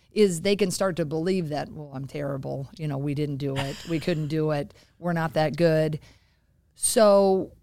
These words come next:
we kinda took the angle of, "You're close. You know, we didn't do that," but a lot more of the positive, and to kinda keep getting them to understand, "You really are close."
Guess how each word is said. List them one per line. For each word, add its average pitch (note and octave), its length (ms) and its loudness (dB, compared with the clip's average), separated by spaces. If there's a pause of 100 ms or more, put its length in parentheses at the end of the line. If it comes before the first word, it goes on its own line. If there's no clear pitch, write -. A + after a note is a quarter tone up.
we G3+ 280 -6
kinda G#3 260 0
took - 220 -4
the F3+ 140 -2
angle F3 440 0
of, D#3 300 -2
"You're F3 140 -4
close. - 540 0 (300)
You F3 120 -6
know, E3 60 0
we F3+ 80 4
didn't A3+ 200 4
do G#3 120 0
that," G3 280 0
but D#3+ 180 -2
a D#3+ 80 2
lot F3 180 2
more E3+ 200 0
of D3+ 40 -2
the D3 80 -8
positive, E3 560 0
and C#3 80 -6
to C#3 60 -6
kinda E3+ 320 -4
keep F#3 260 -6 (380)
getting G3+ 300 2
them E3 160 -2
to D#3+ 100 -2
understand, E3 480 -4
"You G3 80 0
really G#3+ 280 2
are E3 200 -2
close." - 520 -10